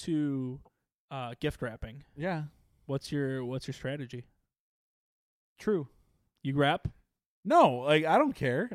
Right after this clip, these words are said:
Speaker 2: Like,
Speaker 1: No, no, no. Like, when y-, so you gotta give gifts. Are you gonna wrap it or you gonna bag it?
Speaker 2: Uh, probably bag it.
Speaker 1: Yeah. Bagging is the way to go.
Speaker 2: Yeah, I mean, wrapping sucks, and paying for
Speaker 1: <laughs>
Speaker 2: wrapping is, like, you know, and you,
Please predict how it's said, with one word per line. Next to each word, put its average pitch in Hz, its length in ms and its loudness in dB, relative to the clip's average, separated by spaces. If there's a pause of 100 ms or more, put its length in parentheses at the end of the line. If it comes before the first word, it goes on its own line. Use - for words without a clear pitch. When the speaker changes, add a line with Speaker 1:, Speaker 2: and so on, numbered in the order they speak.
Speaker 2:
Like, 147 340 -2
Speaker 1:
No, 226 140 8
no, 262 100 10
no. 170 140 10
Like, 147 200 8
when 151 420 2
y-, 147 120 -10
so - 180 2
you 160 140 4
gotta 196 180 6
give 160 180 -2
gifts. 202 500 2 (460)
Are 131 60 -2
you 135 160 4
gonna 131 100 2
wrap 135 260 2
it 214 40 2
or - 40 4
you 156 120 0
gonna 120 120 -4
bag 117 240 -6
it? 92 120 -18 (380)
Speaker 2:
Uh, - 40 -18 (280)
probably 240 280 0
bag 110 340 -4
it. 202 200 -6
Speaker 1:
Yeah. 104 200 -8 (500)
Bagging 123 340 -4
is 117 160 -10
the 117 100 -10
way 110 120 -12
to 104 80 -18
go. - 180 -18
Speaker 2:
Yeah, 220 220 -2 (120)
I 147 80 -6
mean, 156 380 -6
wrapping 156 420 -6
sucks, 131 760 -8
and - 360 -2
paying 175 280 0
for - 140 -4
Speaker 1:
<laughs> - 40 0
Speaker 2:
wrapping 113 460 -4
is, 107 220 -10
like, 110 340 -10
you 113 80 -12
know, 95 300 -14 (460)
and 139 140 -4
you, 147 160 -2